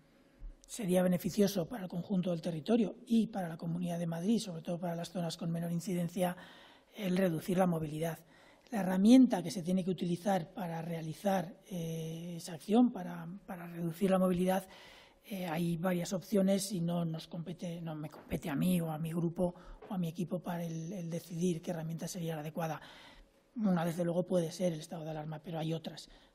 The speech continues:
hay otras opciones. Desde luego, eh, a mí me consta por conversaciones que he oído que hay todavía opciones de trabajo con el Tribunal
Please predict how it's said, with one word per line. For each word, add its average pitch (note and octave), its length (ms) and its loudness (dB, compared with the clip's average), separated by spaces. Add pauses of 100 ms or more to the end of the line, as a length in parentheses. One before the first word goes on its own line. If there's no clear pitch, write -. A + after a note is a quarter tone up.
hay G3 120 -6
otras E3+ 240 -6
opciones. F3 480 -2
Desde E3+ 200 -8
luego, E3 380 -2 (480)
eh, G#3+ 140 -14 (120)
a - 60 -4
mí F3+ 80 4
me E3+ 140 2
consta F3+ 320 2
por D#3+ 320 -4
conversaciones F3 640 -10
que - 80 -10
he F3 60 -2
oído E3+ 280 0
que F3 140 -6
hay E3 120 -4
todavía E3 440 -4
opciones F3 500 -4
de F3+ 120 -6
trabajo E3+ 320 -6
con E3+ 100 -4
el E3+ 80 -4
Tribunal F3 720 -4